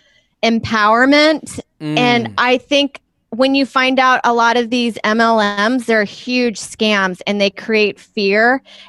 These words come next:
Speaker 1: and they can bankrupt a lot of people 'cause you have to buy a shit ton of product. And the only
Speaker 2: Sure.
Speaker 1: way that you make money is by, um,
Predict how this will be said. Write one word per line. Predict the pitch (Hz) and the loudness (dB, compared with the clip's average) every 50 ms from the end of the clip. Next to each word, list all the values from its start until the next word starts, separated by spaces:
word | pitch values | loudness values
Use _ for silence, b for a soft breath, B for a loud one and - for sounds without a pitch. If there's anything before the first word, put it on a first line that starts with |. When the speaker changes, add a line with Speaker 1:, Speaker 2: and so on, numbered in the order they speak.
| B | B
Speaker 1:
and | 208 220 226 | -2 -2 0
they | 220 214 | 0 0
can | - 233 214 202 | -2 -2 -4 -4
bankrupt | - - 220 214 226 226 - - 226 214 202 - - | -4 -2 -2 -2 -2 -4 -4 -2 -2 -2 -2 -2 -4
a | 208 | -4
lot | 190 190 196 196 190 190 190 | -2 0 0 2 2 2 0
of | 180 180 _ | -2 -4 _
people | - - 196 190 - - 123 - 104 - - | -12 -10 -10 -8 -6 -6 -6 -8 -8 -8 -4
'cause | - 220 | -2 -2
you | 240 277 285 | 0 0 0
have | 277 277 269 - | 0 0 -2 0
to | - 302 | -2 0
buy | 254 269 240 226 | 0 2 2 2
a | 202 208 | 2 0
shit | - - - - 262 254 254 | 0 -2 -4 0 0 0 0
ton | - 269 254 233 | 0 -2 0 0
of | 226 214 _ | 0 -2 _
product. | - - 214 220 220 202 170 80 - - - - - _ B B B B B B B B | -4 -2 0 0 2 0 0 -4 -6 -10 -18 -20 -20 _ B B B B B B B B
And | 226 247 254 | -2 -2 0
the | 247 254 | 2 2
only | 262 285 302 | 2 2 2
Speaker 2:
Sure. | 302 294 | 2 2
Speaker 1:
way | 285 277 | 2 2
that | 269 262 - - | 2 0 -2 0
you | 247 262 262 | 0 2 2
make | 262 254 247 240 247 | 2 2 0 0 0
money | 240 240 233 233 240 254 269 269 269 - - | 0 0 0 2 2 2 2 0 0 -2 0
is | - 226 226 208 202 | 2 2 2 0 0
by, | - 233 226 226 226 220 214 - - | -2 0 2 2 2 2 2 0 0
um, | - 208 214 208 208 208 208 | 0 0 2 2 2 0 -2